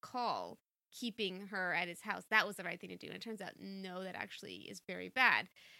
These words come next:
And in turn, like, it, it feeds on itself, and they realize the important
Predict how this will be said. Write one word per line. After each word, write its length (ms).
And 140
in 160
turn, 540
like, 180
it, 100
it 100
feeds 320
on 140
itself, 400
and 180
they 80
realize 380
the 340
important 680